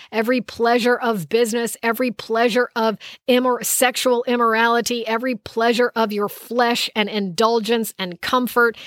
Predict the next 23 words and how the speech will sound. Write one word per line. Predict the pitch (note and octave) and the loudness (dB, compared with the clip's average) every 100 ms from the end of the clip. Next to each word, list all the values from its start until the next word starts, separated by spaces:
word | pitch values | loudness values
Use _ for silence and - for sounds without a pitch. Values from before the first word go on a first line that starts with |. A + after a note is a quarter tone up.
| - | -8
and | G#3 G#3+ F#3 | -2 0 -2
greed | - G#3 C#4+ C#4 C4 B3+ - | -6 -2 0 2 2 0 -4
and | G3+ F#3 F3 G3 | -6 -6 -10 -10
gluttony | G3+ A#3+ C4+ C4+ B3+ B3 A#3+ - - | -2 2 2 0 0 2 0 -4 -12
and | G3+ F#3+ - | -8 -8 -4
every | C4+ C#4+ C#4+ C#4+ | -2 0 0 -2
pleasure | - C4 B3 B3+ | -2 0 2 2
that | A3+ G3+ | 0 -2
you | G#3 | -4
could | G3+ G3+ - | -4 -4 0
ever | B3+ B3+ C4 | 2 2 0
imagine." | B3+ A#3 A3 A3 A3 G#3+ - - G#3 - | 0 0 0 0 0 -2 -6 -6 0 0
That's | - | 0
what | B3+ B3+ | 0 -2
the | B3 | -2
Babylon, | G3 A3 A#3 A3+ A3 G#3 | -2 0 0 0 -2 -2
that's | G3 B3+ - | 0 0 0
what | B3+ - | -2 0
this | A#3+ - | -2 -2
world | F#3+ A3 A3 G#3 | -2 0 0 -4
has | - G3+ G#3 - | -2 0 0 -4
to | A3+ | -6
offer. | G#3 G3+ - E3 | -4 -6 -4 -8